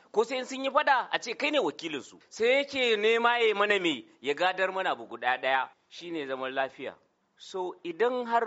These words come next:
mu nan da muka taru a zauren B O A, muka yarda addini na zan da wancan, ba za mu tattauna mafita ba, kuma wannan tashar da ta ba da dama duniya ta ji mu,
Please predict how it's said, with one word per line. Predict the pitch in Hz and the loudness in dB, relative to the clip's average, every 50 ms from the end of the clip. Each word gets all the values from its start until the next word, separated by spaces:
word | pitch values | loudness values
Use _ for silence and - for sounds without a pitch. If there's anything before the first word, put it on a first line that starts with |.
| 226 | 0
mu | 226 220 220 226 233 233 | -2 -4 -6 -6 -6 -6
nan | 226 233 233 220 170 | -4 -4 -4 -4 -4
da | 156 | -4
muka | 160 170 - 170 147 | -6 -6 -6 -8 -10
taru | - 120 107 117 135 | -10 -10 -10 -8 -4
a | 135 123 120 | -4 -4 -4
zauren | 113 127 131 131 123 117 110 95 | -4 -4 -6 -4 -6 -8 -8 -12
B | 101 107 110 113 | -12 -10 -10 -8
O | 113 113 | -8 -8
A, | 113 117 120 113 98 - _ _ _ _ _ _ _ _ 95 | -8 -10 -10 -12 -14 -16 _ _ _ _ _ _ _ _ -14
muka | 107 123 160 165 - 190 | -10 -10 -10 -10 -8 -8
yarda | 156 131 120 113 107 104 117 131 139 127 | -6 -6 -6 -6 -8 -6 -4 -4 -4 -4
addini | 104 95 110 127 131 127 120 117 | -6 -10 -16 -16 -14 -14 -14 -12
na | 107 104 107 107 | -12 -12 -12 -12
zan | 104 113 110 92 - _ _ _ _ _ _ _ _ | -12 -12 -14 -14 -16 _ _ _ _ _ _ _ _
da | 95 95 98 110 | -12 -8 -4 0
wancan, | 127 143 147 147 - - 113 95 - _ _ _ _ _ _ | 0 0 0 -2 -6 -8 -10 -10 -10 _ _ _ _ _ _
ba | 98 110 117 | -6 -4 -2
za | 139 151 156 | -2 -2 -2
mu | 151 - | -4 -6
tattauna | - 143 147 147 - 139 120 110 101 92 | -8 -8 -8 -6 -6 -6 -4 -4 -6 -8
mafita | 98 104 98 110 104 - 107 101 98 | -8 -10 -10 -12 -12 -10 -10 -10 -10
ba, | 101 98 95 _ _ _ _ _ _ | -10 -14 -14 _ _ _ _ _ _
kuma | 131 127 135 135 | -14 -10 -6 -2
wannan | 139 151 165 160 139 - | -2 0 0 -2 -4 -4
tashar | 156 143 151 139 120 | -8 -8 -8 -8 -8
da | 104 | -8
ta | - 131 127 | -4 -4 0
ba | 123 139 143 139 | 2 2 2 2
da | 117 110 | -2 -2
dama | 101 110 117 117 117 117 117 | 0 2 2 2 2 0 -2
duniya | 113 123 127 131 127 139 127 110 - | -2 -2 -6 -4 -4 -2 -4 -4 -6
ta | 110 | -10
ji | 98 - 104 113 113 | -16 -16 -16 -14 -14
mu, | 104 98 | -16 -16